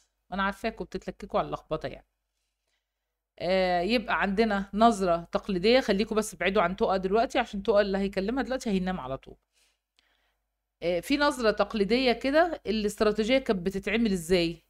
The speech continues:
كانت بتتعمل لغاية وقت قريب مش، مش بعيد، التركيز كله كان على فكرة ايه؟ ال-، الخصائص بتاعة السلع اللي هي ايه؟ اللي احنا، آه، بصدد تسويقها.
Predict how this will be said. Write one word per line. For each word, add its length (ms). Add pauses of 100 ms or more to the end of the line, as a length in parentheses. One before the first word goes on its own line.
(120)
كانت 220
بتتعمل 540
لغاية 340
وقت 260
قريب 380
مش، 160
مش 300
بعيد، 440 (420)
التركيز 600
كله 560 (100)
كان 260
على 300
فكرة 400
ايه؟ 340 (100)
ال-، 340
الخصائص 640
بتاعة 440 (100)
السلع 500 (720)
اللي 280
هي 220
ايه؟ 300
اللي 140
احنا، 340 (360)
آه، 140
بصدد 600
تسويقها. 640